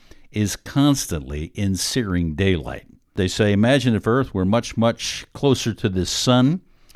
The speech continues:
so close that an entire year lasts only a few hours.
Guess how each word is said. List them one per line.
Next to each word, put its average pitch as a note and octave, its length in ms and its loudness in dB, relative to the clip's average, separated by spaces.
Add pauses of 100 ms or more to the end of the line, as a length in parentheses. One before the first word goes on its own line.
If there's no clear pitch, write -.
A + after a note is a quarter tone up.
so E3+ 240 4
close G#2 380 -2
that A2 80 -2
an A2 100 -2
entire A#2+ 460 -2
year A2+ 400 -2
lasts F#2 340 -2
only G#2 160 0
a F#2 60 -2
few F#2+ 240 -4
hours. - 520 -8